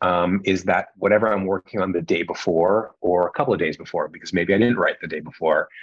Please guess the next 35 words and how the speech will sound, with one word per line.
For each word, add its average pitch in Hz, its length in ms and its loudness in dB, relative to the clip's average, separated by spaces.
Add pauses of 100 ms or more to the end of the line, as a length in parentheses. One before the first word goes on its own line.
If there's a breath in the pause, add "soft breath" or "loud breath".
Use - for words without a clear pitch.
(240 loud breath)
um, 90 300 0
I 104 80 2
leave 123 260 4
myself 98 460 0
in 95 40 -4
a 87 60 -6
place 85 340 -4
where 95 120 0
I 87 80 -2
go, 87 160 -4
"Wow, 92 260 -2
you 98 140 2
know 120 100 4
what? 123 380 2 (260)
I, 95 240 -6 (340)
I'm 95 200 -2
excited 95 500 -2
about 80 240 -4
the 82 80 -12
scene. 80 400 -6
I 92 80 -2
know 98 520 4
what's 85 340 -2
gonna 82 180 -2
come 80 260 -2
next." - 640 -4 (340 loud breath)
Um, 80 220 0
maybe 107 240 4
I'll 139 160 6
even 143 260 6
stop 131 360 0
halfway 127 420 -4
through 127 220 -2
a 117 40 -2
scene. 139 440 -4